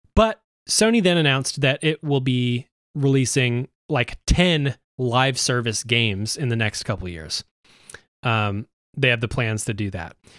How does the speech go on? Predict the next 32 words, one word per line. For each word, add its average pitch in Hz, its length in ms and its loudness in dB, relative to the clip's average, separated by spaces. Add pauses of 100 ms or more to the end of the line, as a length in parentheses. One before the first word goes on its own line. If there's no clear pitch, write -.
(160)
So 151 320 2
having 226 540 2
one 175 260 2
of 156 240 0
the 160 140 2
most, 135 380 0
if 160 160 2
not 156 360 0
the 160 180 2
most, 131 560 0 (580)
uh, 120 200 2
successful 170 1000 2
live 131 400 0
service 127 680 0 (580)
companies 156 560 2
there, 135 480 2 (140)
uh, 123 220 2
to 117 260 0 (140)
help 131 320 0
them 143 440 0 (100)
shepherd 147 500 0
this 147 160 0
project 131 600 -2 (460)
makes 95 240 -6
a - 20 0
lot 120 100 2
of 120 60 0
sense. - 400 -6 (220)
The, 135 200 -2
uh, 117 380 0
you 123 100 0
know, 101 220 -4